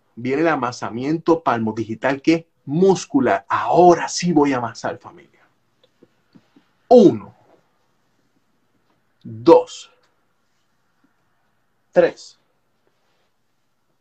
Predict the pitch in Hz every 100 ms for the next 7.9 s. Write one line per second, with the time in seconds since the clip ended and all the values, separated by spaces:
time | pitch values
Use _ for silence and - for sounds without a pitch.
0 | _ _ _ _ 180 - - - _ _
1 | _ _ _ _ _ _ _ _ _ _
2 | _ _ _ _ _ 107 104 120 151 165
3 | - _ _ _ _ _ _ _ _ _
4 | _ _ _ _ _ _ _ _ _ 175
5 | 156 117 - - _ _ _ _ _ -
6 | - - - _ _ _ _ - 220 247
7 | 247 240 226 220 180 - 117 101